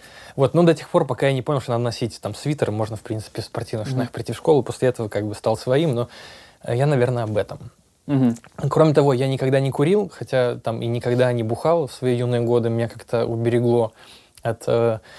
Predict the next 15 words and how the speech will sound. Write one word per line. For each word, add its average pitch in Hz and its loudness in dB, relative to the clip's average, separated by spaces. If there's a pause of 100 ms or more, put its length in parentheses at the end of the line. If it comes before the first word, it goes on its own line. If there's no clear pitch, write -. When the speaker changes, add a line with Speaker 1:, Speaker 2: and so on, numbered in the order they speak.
(140)
Speaker 1:
всех - -6
тех, - 0
э, 113 0
м, 117 -4
праздных 120 0
вещей, 123 0
которыми 120 -2
занимались 120 0
мои 120 0
одноклассники, 120 -2
ну, 113 -8
не 113 -2
умудрялись 113 2
курить 117 0
даже 107 -2